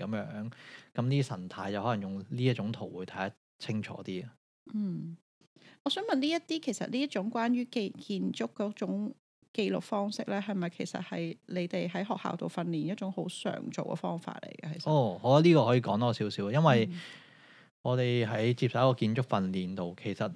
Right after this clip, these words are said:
Speaker 1: 呢一種語言係幫助我哋去設計一啲新嘅空間。但係其實我哋以前有一科叫 Expander Study，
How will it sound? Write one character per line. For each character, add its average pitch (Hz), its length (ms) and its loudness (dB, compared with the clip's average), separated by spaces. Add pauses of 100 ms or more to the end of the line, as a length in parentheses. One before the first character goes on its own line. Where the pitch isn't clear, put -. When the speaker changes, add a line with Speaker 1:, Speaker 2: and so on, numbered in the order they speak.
(440)
Speaker 1:
呢 151 100 2
一 156 100 8
種 123 280 4
語 104 180 4
言 113 220 2
係 98 220 -4
幫 123 380 2
助 107 140 0
我 95 220 0
哋 92 120 -4
去 95 120 -4
設 - 200 -10 (100)
計 98 200 -4
一 113 120 -2
啲 107 140 -4
新 - 100 0
嘅 95 60 -2
空 101 180 -4
間。 98 280 -4 (380)
但 127 160 4
係 117 40 2
其 120 60 4
實 117 60 6
我 120 80 6
哋 127 60 8
以 127 160 6
前 120 160 4
有 113 80 6
一 - 20 6
科 131 180 6
叫 107 220 4 (120)
Expander 123 500 2
Study， - 580 -4